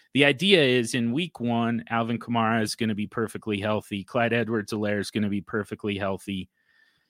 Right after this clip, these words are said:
And, you know, those guys are probably going to kinda carry you.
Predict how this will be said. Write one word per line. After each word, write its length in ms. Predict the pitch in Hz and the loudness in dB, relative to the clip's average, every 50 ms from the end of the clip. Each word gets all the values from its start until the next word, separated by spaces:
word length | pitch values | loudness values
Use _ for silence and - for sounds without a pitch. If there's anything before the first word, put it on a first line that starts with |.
| _ _ _ _ _ - | _ _ _ _ _ 0
And, 520 | 113 117 113 110 107 107 107 107 98 - - | 2 4 4 4 4 2 0 0 -2 -4 -8
you 160 | - 135 135 110 | -4 0 2 2
know, 100 | 107 110 | 2 4
those 300 | 107 131 135 131 - - | 4 4 4 2 0 0
guys 380 | - 156 143 139 135 131 113 143 | 2 4 4 4 4 2 2 0
are 60 | 120 | -2
probably 580 | - - 131 113 117 113 113 104 110 120 113 | 0 0 2 2 2 0 -2 -4 -2 -2 -2
going 420 | 101 104 123 117 117 117 113 113 107 | -2 -2 0 0 2 2 0 0 -2
to 520 | - - - 117 113 113 110 107 104 98 - | -4 -4 -2 0 0 0 0 -2 -2 -4 -6
kinda 220 | - 127 113 113 107 | -6 -4 -4 -2 -4
carry 400 | - - - 107 104 101 98 98 | -4 -4 -4 -4 -2 -2 -4 -6
you. 300 | 87 87 78 73 117 | -6 -8 -10 -12 -12